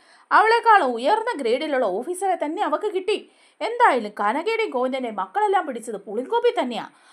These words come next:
അയാൾക്ക് ഇവളെ കണ്ട് മോഹം വന്നിട്ട് വീട്ടിൽ വന്ന് വിവാഹം ആലോചിക്കുകയായിരുന്നു. ആദ്യം ഇവള് വേണ്ടെന്നൊക്കെ പറഞ്ഞെങ്കിലും പിന്നെ ഇവള് സമ്മതിച്ചിട്ടുണ്ട്.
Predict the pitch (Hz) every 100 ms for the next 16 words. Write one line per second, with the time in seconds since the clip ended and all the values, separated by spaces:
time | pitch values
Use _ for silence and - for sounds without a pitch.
0 | - 196 180 226 311 214 254 302 311 311
1 | 196 233 403 330 339 403 339 - - 311
2 | 415 494 285 320 247 220 233 392 294 285
3 | 381 427 330 254 214 - _ _ - 269
4 | 466 523 440 311 392 254 285 453 403 392
5 | 302 262 359 330 214 - _ - 415 466
6 | 277 254 480 440 294 392 466 440 277 -